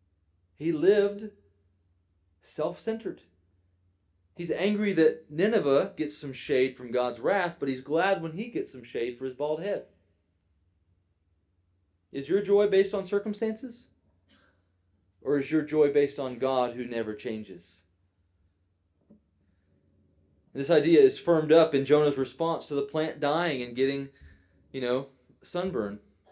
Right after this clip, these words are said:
And listen, I don't like getting sunburn. You know, I'm as, y'all know, I, uh, I'm pretty pale, right? Don't take much. Don't take much.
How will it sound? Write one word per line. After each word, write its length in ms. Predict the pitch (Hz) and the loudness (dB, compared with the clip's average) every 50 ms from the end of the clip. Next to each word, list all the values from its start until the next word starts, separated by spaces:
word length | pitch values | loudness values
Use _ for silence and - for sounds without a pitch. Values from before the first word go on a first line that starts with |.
| _ _ _ _ _ _ _ _ _ _ - | _ _ _ _ _ _ _ _ _ _ -4
And 80 | - 190 | -2 0
listen, 200 | 208 165 170 185 | 0 2 2 0
I 40 | |
don't 100 | 226 247 | 0 0
like 160 | 170 135 123 120 | 0 0 0 -2
getting 160 | 113 107 107 | -4 -6 -6
sunburn. 460 | - 117 107 104 104 110 135 147 - _ _ _ _ _ _ _ _ _ _ _ _ _ _ _ _ | -8 -10 -8 -6 -6 -6 -8 -8 -14 _ _ _ _ _ _ _ _ _ _ _ _ _ _ _ _
You 100 | 151 156 | -6 -4
know, 220 | 165 180 202 208 202 - _ _ _ _ _ _ _ _ - | -4 -4 -4 -6 -8 -12 _ _ _ _ _ _ _ _ -10
I'm 220 | - 170 190 175 156 | -6 -4 -4 -4 -4
as, 140 | 139 - - _ | -6 -8 -12 _
y'all 240 | - 131 185 208 214 | -8 -4 -4 -4 -2
know, 300 | 180 139 110 120 151 165 143 | -4 -4 -4 -6 -6 -8 -10
I, 180 | 120 143 151 - | -10 -10 -10 -10
uh, 500 | - - - - - - - - - - | -12 -16 -20 -20 -18 -16 -16 -16 -14 -14
I'm 100 | - 170 | -14 -12
pretty 220 | - 208 190 180 | -10 -12 -10 -6
pale, 260 | 220 240 254 160 107 | -6 -4 -4 -4 -4
right? 260 | 98 113 165 190 - - | -6 -6 -8 -8 -8 -8
Don't 160 | 147 180 180 | -8 -8 -6
take 160 | 190 202 175 180 | -6 -6 -6 -6
much. 400 | 202 180 - - - - - _ _ _ _ _ _ _ _ - | -8 -10 -12 -14 -18 -20 -20 _ _ _ _ _ _ _ _ -2
Don't 200 | 165 185 185 185 | -2 -2 -2 -2
take 200 | 202 196 190 190 | -4 -4 -4 -4
much. 480 | 202 190 - - - - - - _ | -4 -6 -6 -8 -10 -16 -20 -20 _